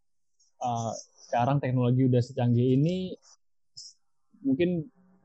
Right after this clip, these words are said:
zaman dulu nggak, nggak, nggak,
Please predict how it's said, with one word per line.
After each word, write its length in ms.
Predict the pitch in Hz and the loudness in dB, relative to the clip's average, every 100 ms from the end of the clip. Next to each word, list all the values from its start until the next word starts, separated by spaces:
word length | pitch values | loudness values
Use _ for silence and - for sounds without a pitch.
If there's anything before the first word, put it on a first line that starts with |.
| _ _ _ - | _ _ _ -6
zaman 260 | 131 127 135 | 2 4 6
dulu 280 | 139 165 | 4 4
nggak, 200 | 165 131 - _ _ - | 4 2 -2 _ _ -4
nggak, 160 | 127 127 139 - | -2 -2 -4 -4
nggak, 200 | 135 131 | 0 0